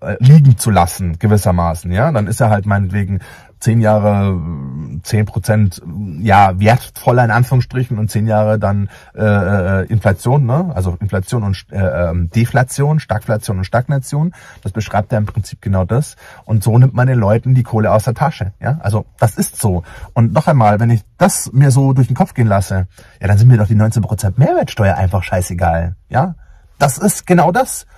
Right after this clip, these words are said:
Da kommen dann die Leute immer daher und sagen, „Oh, aber die neunzehn Prozent, die muss ich wieder erwirtschaften in Fiat Money.“ Weißt du, du musst dir diesen Kontext auch zu Ende denken und das machen viele Leute nicht.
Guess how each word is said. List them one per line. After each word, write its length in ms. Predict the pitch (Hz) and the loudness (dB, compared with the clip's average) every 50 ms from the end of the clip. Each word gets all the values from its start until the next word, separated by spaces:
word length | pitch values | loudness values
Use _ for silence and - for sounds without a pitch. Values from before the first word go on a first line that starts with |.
| - - | -14 -4
Da 80 | - 123 | -2 0
kommen 140 | - 214 254 | 0 0 0
dann 100 | 226 175 | 0 2
die 60 | 139 | 2
Leute 200 | 139 147 143 165 | 2 2 2 2
immer 140 | 147 143 131 | 0 0 2
daher 220 | 127 117 120 139 | 2 4 4 4
und 100 | 175 143 | 4 4
sagen, 240 | 131 131 139 135 - - - - - | 2 2 2 0 -2 -4 -10 -4 0
„Oh, 240 | 220 247 262 233 | 0 2 4 4
aber 140 | - 170 190 | 4 4 4
die 80 | 175 185 | 4 4
neunzehn 260 | 190 214 208 - 190 | 4 4 2 0 -2
Prozent, 540 | 165 170 175 - - 190 185 170 139 - - - - _ - 180 | 0 0 0 2 4 4 6 4 2 0 -6 -18 -20 _ 2 4
die 40 | |
muss 160 | 190 220 240 190 | 4 4 4 2
ich 100 | 190 202 | 2 2
wieder 220 | 190 190 180 156 - - _ | 4 4 4 2 2 -2 _
erwirtschaften 640 | 151 143 151 190 190 - 151 131 123 - - 98 - - _ | 4 6 6 6 4 4 2 0 0 0 -4 -8 -8 -6 _
in 320 | - 202 214 214 226 226 - | 4 6 8 8 6 4 0
Fiat 480 | - - - 240 262 254 165 - - | -4 -2 -2 -2 0 0 0 0 0
Money.“ 380 | 113 104 104 98 95 87 87 90 - - - - - | 0 0 2 0 0 -2 -4 -6 -8 -14 -16 -2 0
Weißt 160 | 160 180 - | 2 2 2
du, 40 | 175 - - - - - | 0 -6 -8 -18 -2 4
du 80 | 151 | 6
musst 240 | 151 175 220 - - | 6 6 6 4 0
dir 40 | 165 | 0
diesen 300 | 156 151 127 - 156 135 | 0 0 0 0 0 -2
Kontext 600 | - - - 226 262 - - 208 175 - - - | 0 0 0 0 0 0 -2 -4 -4 -2 -2 -2
auch 160 | 151 139 - | -2 -2 -2
zu 240 | - - - 165 - | -8 -4 -4 -2 0
Ende 340 | - 220 262 262 214 151 120 | 2 0 2 2 0 0 0
denken 280 | 117 113 110 95 98 | 0 0 -2 0 -2
und 100 | 117 123 | -2 -2
das 100 | 147 139 | 0 0
machen 240 | 190 285 - 269 196 | -2 -2 -2 -4 -4
viele 160 | - 139 117 | -2 0 0
Leute 260 | 107 104 104 - 107 | 0 0 -2 -2 -2
nicht. 220 | 95 92 95 95 | -2 -4 -4 -6